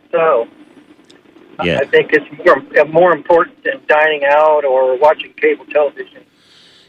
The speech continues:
Speaker 2: Yeah, no, it, it's, uh, certainly for people listening to this show, I think that would be a huge priority,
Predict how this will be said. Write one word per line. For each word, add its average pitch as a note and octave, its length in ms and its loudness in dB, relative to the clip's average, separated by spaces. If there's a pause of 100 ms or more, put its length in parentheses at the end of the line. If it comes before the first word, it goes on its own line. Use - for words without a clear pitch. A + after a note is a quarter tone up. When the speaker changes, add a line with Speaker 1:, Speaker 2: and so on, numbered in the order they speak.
Speaker 2:
Yeah, B2 300 0 (100)
no, A2 260 0
it, G2+ 300 -4
it's, F#2+ 400 -4
uh, F#2+ 220 -2
certainly A#2 360 2
for G#2 120 -2
people G#2 260 -2
listening G#2 360 0
to G2+ 60 2
this G2+ 140 2
show, F#2+ 220 0
I F2+ 60 0
think F2+ 180 -2
that F2+ 120 0
would E2+ 120 -2
be F2+ 120 0
a E2 40 -2
huge F#2 260 -2
priority, F#2+ 540 0